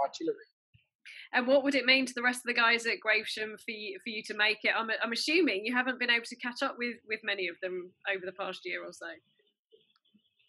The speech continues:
Speaker 1: No, it's been a little bit, um,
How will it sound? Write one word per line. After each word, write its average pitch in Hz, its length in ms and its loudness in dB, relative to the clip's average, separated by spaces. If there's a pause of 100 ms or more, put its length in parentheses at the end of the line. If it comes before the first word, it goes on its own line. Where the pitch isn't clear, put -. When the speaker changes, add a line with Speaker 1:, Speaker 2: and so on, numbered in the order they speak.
(640)
Speaker 1:
No, 254 300 10
it's 262 220 6
been 403 200 10
a 320 60 6
little 269 240 10
bit, 202 220 10 (160)
um, 165 760 8